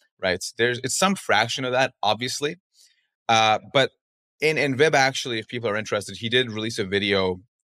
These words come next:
on his Twitter about exactly how they run this stuff, like, the, the process of anti-bot. Like, he actually went through all the charts and the mechanism and the process they use. And so, you know,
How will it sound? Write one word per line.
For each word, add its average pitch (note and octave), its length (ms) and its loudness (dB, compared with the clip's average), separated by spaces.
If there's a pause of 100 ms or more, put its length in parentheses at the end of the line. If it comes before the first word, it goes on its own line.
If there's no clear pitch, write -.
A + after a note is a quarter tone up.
(260)
on A2 80 -4
his G2 160 -8
Twitter A#2 420 0 (440)
about G2+ 500 2
exactly A2+ 920 -2 (240)
how G#2+ 220 -2
they G2+ 300 0 (320)
run G#2 220 0
this A2 120 0
stuff, A#2 300 0
like, F#2+ 100 -6
the, G2 180 -16
the G2+ 80 -6
process G2+ 400 -2
of F#2 220 -12
anti-bot. G2 640 -2 (320)
Like, A2+ 100 -10
he A#2+ 80 4
actually A2+ 300 0
went G2 260 -6
through G2+ 160 -4
all F#2+ 140 2
the F2 80 -10
charts F#2+ 540 0
and F#2+ 220 -4
the F#2 40 -10
mechanism F#2+ 420 -4
and F#2 100 -8
the - 60 -20
process F#2 380 -4
they E2 100 -8
use. D#2+ 400 -12 (640)
And A2 160 4
so, G#2+ 380 4 (1400)
you C3+ 120 4
know, F#2+ 160 0